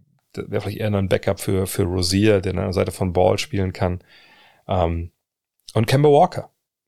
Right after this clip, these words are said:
ja, wenn der wirklich entlassen wird, noch in Detroit, ähm, ist er vielleicht dann bereit für eine Heimkehr, ne, zu seiner Franchise, darf man abwarten. Die Frage ist halt,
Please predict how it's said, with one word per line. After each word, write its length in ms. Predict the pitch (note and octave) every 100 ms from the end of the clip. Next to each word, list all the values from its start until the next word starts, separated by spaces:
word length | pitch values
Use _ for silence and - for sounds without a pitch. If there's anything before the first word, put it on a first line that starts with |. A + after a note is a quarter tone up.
| -
ja, 180 | A#2+
wenn 180 | G2 G2+
der 180 | G2+ G#2+
wirklich 280 | A#2+ - A2
entlassen 440 | G#2 G#2 G2+ G2+
wird, 220 | F#2+ A2+ -
noch 140 | A#2
in 100 | A2+
Detroit, 540 | A2 - A2+ B2+ - _ _ _
ähm, 360 | G2+ F#2+ F#2 F#2 _ _ _ _ _ _
ist 140 | - -
er 60 |
vielleicht 280 | G2 F#2+ F2
dann 300 | G2+ F#2+ A2 -
bereit 300 | F#2 F2+ F#2+
für 120 | -
eine 140 | F#2+
Heimkehr, 1300 | F2 A#2 B2 - - - - _ - B2 B2+ B2 A#2 A#2
ne, 200 | A2 A2
zu 120 | G#2
seiner 260 | F#2+ G2+
Franchise, 640 | G2+ G#2+ G2+ - F#2 - -
darf 340 | C#3+ - F#2 -
man 100 | -
abwarten. 520 | G2 - F2+ - F2+
Die 60 | F#2
Frage 300 | - G2 G2
ist 120 | -
halt, 260 | F2+ F2+